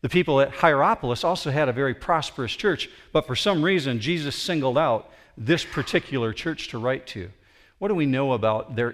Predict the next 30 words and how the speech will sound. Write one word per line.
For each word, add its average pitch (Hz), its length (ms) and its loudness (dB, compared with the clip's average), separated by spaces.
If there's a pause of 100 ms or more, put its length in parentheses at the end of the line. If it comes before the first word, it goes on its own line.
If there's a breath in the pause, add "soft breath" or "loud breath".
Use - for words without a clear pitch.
economy? 107 760 -6 (1000 soft breath)
They 208 100 2
had 165 80 4
a 139 80 0
very 107 720 2
successful - 680 -2
medical 110 420 -2
school 87 560 -8 (300)
in 117 120 -2
Laodicea. 101 680 -4 (220 loud breath)
As 123 80 -12
a - 20 -6
matter 123 140 2
of 104 80 -2
fact, 143 200 0
they 151 100 0
were 120 160 -2
known 143 400 0
around 131 460 -2
the 113 100 -2
European 156 680 -2
world 120 540 -2 (360 soft breath)
for 123 520 0
their 117 320 0
eye 165 420 2
ointment, 104 640 -4
uh, 110 80 -2
like 117 160 -4
a 104 60 -8
salve, 98 800 -2